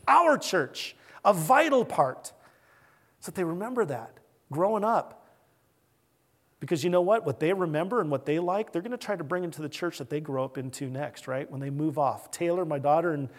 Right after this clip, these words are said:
son-in-law, well, I'm getting really personal here, but here's the deal. They're now to church and they're helping with the youth group now there too. Why? Because they loved what they saw happening here.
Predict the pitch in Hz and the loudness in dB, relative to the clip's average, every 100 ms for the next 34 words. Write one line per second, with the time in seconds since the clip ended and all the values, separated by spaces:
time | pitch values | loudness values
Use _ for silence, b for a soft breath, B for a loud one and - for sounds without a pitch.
0 | B B - 196 196 180 180 185 185 B | B B 2 4 4 2 4 2 -2 B
1 | B B 131 139 160 160 156 131 196 185 | B B -6 -2 0 4 2 4 0 0
2 | 151 151 170 214 220 226 247 151 B 143 | 0 -2 -2 -4 -6 -4 -2 -4 B 2
3 | 196 262 202 190 175 - 196 220 185 156 | 4 6 2 0 0 -2 0 0 -2 -2
4 | 202 160 208 208 202 190 190 185 - 185 | 0 0 -2 -2 -4 -4 -6 -8 -8 -6
5 | 175 175 185 175 233 202 123 - b b | -2 -2 -2 -2 -4 -6 -8 -18 b b
6 | b b 180 240 139 - B 170 - 170 | b b 0 2 0 -6 B -8 -6 -4
7 | 170 151 180 165 180 180 156 - 175 151 | -2 0 0 -2 -4 -4 -4 -2 -2 -4
8 | 165 - 165 147 147 104 | -8 -8 -8 -6 -8 -12